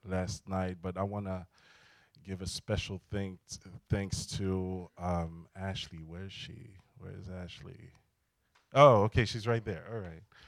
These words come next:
Thank you so much for everything. She, she, we've been in contact for a few weeks now, uh, you know, uh, concerning this weekend. And, uh, right now we're in, uh, Airbnb, and we're, we're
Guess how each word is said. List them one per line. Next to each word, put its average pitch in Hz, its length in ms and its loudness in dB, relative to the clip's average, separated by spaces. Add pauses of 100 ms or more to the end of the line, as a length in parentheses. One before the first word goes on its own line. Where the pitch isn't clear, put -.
(240)
Thank 117 240 6
you 110 60 0
so 113 360 2
much 101 300 -2
for 98 180 -4
everything. 104 640 -2
She, 101 280 -14
she, 95 480 -12
we've 104 260 -12
been 107 180 2
in 101 100 -4
contact 98 580 -8
for 92 360 -8 (560)
a 87 420 0
few 101 360 -6
weeks 107 460 2
now, 87 580 -12
uh, 98 100 -16
you 95 100 -8
know, 101 300 0
uh, 95 120 -4
concerning 98 640 -6
this 90 240 -8
weekend. 98 500 -10 (720)
And, 92 440 -2
uh, 87 460 0
right 98 200 -4
now 95 200 4
we're 92 240 2
in, 92 120 -4
uh, 85 280 -6 (400)
Airbnb, 90 500 -2 (380)
and 85 140 -18 (140)
we're, 95 320 -8
we're 95 260 -12